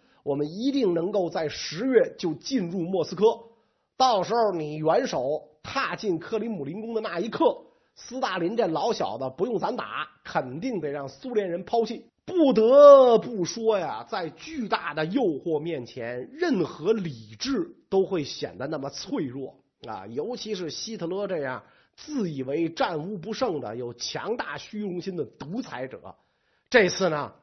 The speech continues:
终于还是心动了啊！所以不久之后，希特勒接受了陆军总部的建议啊，签署了著名的三十五号训令，准备在一九四一年对准苏联的心脏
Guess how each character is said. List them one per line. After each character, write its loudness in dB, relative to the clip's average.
终 2
于 0
还 0
是 -2
心 -2
动 0
了 -16
啊！ -16
所 8
以 8
不 -2
久 6
之 -4
后， 6
希 -8
特 -2
勒 0
接 -2
受 0
了 0
陆 -6
军 -6
总 -8
部 -6
的 -6
建 -4
议 -12
啊， -12
签 0
署 -8
了 -4
著 -10
名 -6
的 -4
三 -4
十 -8
五 -14
号 -6
训 -4
令， -2
准 6
备 10
在 4
一 -2
九 2
四 -10
一 -4
年 0
对 -4
准 -6
苏 -12
联 0
的 -2
心 -6
脏 -2